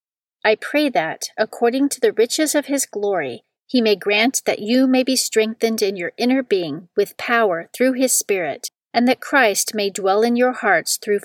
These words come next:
faith as you are being rooted and grounded in love.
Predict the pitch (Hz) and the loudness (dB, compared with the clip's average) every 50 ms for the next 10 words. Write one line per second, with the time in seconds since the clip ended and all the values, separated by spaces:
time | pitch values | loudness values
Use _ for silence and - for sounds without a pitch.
0 | - - 247 233 208 175 - - - - _ _ _ _ _ - 208 196 185 202 | -2 0 2 2 2 0 -2 -6 -14 -20 _ _ _ _ _ -6 -4 -4 0 0
1 | 202 196 190 190 190 196 220 208 202 190 180 196 208 240 233 - - 285 302 - | 2 2 2 0 0 0 0 0 0 -2 -2 0 0 0 0 0 0 -2 -2 -2
2 | - - - 214 214 190 - - - - 202 220 220 226 247 233 226 - - - | -6 -8 -8 -8 -8 -8 -6 -2 0 0 2 2 0 -2 -2 -2 -2 -2 -6 -8
3 | 202 214 214 208 202 175 156 139 123 117 104 - - - - | -8 -6 -6 -4 -4 -4 -4 -4 -6 -8 -10 -12 -16 -20 -20